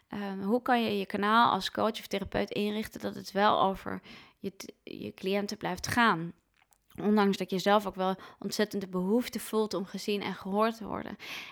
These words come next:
En waarom zou je dat misschien niet meer kunnen uitdragen in je intieme omgeving? Het is gewoon iets waar je mee mag spelen, want het mag op Instagram ook echt wel eens over jou gaan. En dat zal, dat, dat zal, ehm,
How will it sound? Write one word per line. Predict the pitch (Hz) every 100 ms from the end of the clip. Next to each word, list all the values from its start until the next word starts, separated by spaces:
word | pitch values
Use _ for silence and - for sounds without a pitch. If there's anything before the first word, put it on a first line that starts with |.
| -
En | 208 196 190 190 196 202
waarom | 196 202 202
zou | 208
je | -
dat | -
misschien | - - 196
niet | 196 190
meer | 190 190 196
kunnen | 196 202
uitdragen | 208 208 202 180 - -
in | 185
je | 180
intieme | 185 180 202 185
omgeving? | 175 - 196 185 - - _ - - - - -
Het | - 254
is |
gewoon | 311 -
iets | 311 -
waar | 254
je | 240
mee | 226
mag | 214 -
spelen, | - 247 247 196
want | 196
het | 202
mag | 208 240 247
op | -
Instagram | 233 226 - 220
ook | - -
echt | 277 285 247
wel | 226
eens | 220 208
over | 202 196
jou | 180 233
gaan. | 262 - - 180
En | 180
dat | 185 -
zal, | 208 202 - - -
dat, | 202 196 -
dat | - -
zal, | - 214 208 196 -
ehm, | - 190 180 190 196